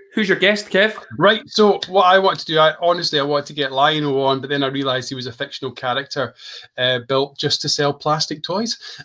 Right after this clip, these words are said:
Speaker 2: Uh, so instead, what I went to decide to do, I went to get, I wanted to get the guy who voiced Lionel. I
Speaker 1: Ah.
Speaker 2: wanted to get this guy. I felt like, I don't know what age he is, don't know if he's still alive,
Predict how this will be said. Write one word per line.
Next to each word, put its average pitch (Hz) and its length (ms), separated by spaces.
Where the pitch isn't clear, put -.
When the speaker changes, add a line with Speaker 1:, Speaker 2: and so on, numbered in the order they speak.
Speaker 2:
Uh, 151 260
so 156 240
instead, 160 340
what 165 120
I 160 100
went 160 380
to 147 80
decide 143 380
to 143 60
do, 143 280
I 143 60
went 156 260
to 151 80
get, 143 160
I 127 60
wanted 156 360
to 151 100
get 143 320
the 139 140
guy 143 380
who 143 140
voiced 143 640
Lionel. 135 640
I 117 120
Speaker 1:
Ah. 113 120
Speaker 2:
wanted 104 220
to 170 100
get 147 300
this 151 220
guy. 143 360
I 135 120
felt 156 300
like, 143 320
I 147 100
don't 165 120
know 170 100
what 160 180
age 160 160
he 165 120
is, 156 200
don't 143 140
know 143 60
if 139 60
he's 139 140
still 135 240
alive, 156 600